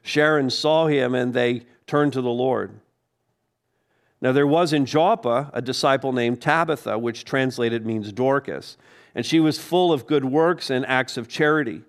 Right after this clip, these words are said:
And in those days she became ill and died.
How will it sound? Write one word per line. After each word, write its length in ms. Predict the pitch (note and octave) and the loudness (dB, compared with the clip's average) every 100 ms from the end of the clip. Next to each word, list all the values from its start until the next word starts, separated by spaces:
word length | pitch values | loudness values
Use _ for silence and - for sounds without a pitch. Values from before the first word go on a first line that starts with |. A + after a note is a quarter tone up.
| _ _ _ | _ _ _
And 120 | - C#3+ | -2 2
in 140 | D#3+ | 4
those 260 | D#3+ D3 A2+ | 2 2 0
days 280 | C#3 D3 | 2 0
she 200 | D3 E3 | -2 -4
became 420 | F3 E3+ D3+ C3+ B2+ | -4 -2 0 0 0
ill 360 | A#2+ A2+ C#3 | 0 0 0
and 240 | C3+ A#2+ A#2 - | 0 -2 -6 -8
died. 460 | A#2 A2+ A2 B2 | -4 -2 -2 -4